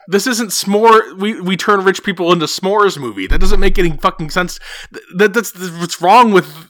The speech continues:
so much of this ending, is it just kinda slowly gets worse and more like, we ran out of steam. We ran out of,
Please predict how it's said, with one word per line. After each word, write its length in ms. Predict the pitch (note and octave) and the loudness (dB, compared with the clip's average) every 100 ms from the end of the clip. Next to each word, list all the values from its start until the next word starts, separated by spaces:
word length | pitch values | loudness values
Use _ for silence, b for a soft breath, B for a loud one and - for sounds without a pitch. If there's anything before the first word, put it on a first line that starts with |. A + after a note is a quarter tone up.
| _ _ _ - | _ _ _ -12
so 240 | - G3+ F#3+ | -4 -2 0
much 240 | G3 G3 | 0 -2
of 220 | D#3+ D3 | -6 -6
this 280 | D3+ D3+ - | -6 -6 -6
ending, 400 | D#3 F#3 E3+ C#3+ | -6 -4 -4 -4
is 120 | C3 C3+ | -6 -10
it 60 | |
just 180 | D3+ - | -12 -12
kinda 340 | - F3+ E3 C3 | -4 -4 -4 -8
slowly 400 | - E3+ F3 D#3+ | -10 -4 -2 -2
gets 200 | D#3+ C3 | -4 -6
worse 360 | C#3+ D#3 D3+ | -4 -2 -2
and 100 | C#3+ | -8
more 240 | C3 C#3 C#3+ | -8 -4 -2
like, 300 | C3+ B2+ - b b b b - | -2 -4 -10 b b b b -6
we 200 | D#3 F3 | -2 0
ran 240 | E3+ E3 | 2 2
out 140 | D#3 | 2
of 80 | D3 | 2
steam. 300 | - F3 E3 | 0 -2 -4
We 100 | A#2 | -6
ran 240 | A#2+ C3 C#3 | -8 -6 -4
out 140 | C#3+ | -4
of, 200 | C#3+ C#3 | -6 -8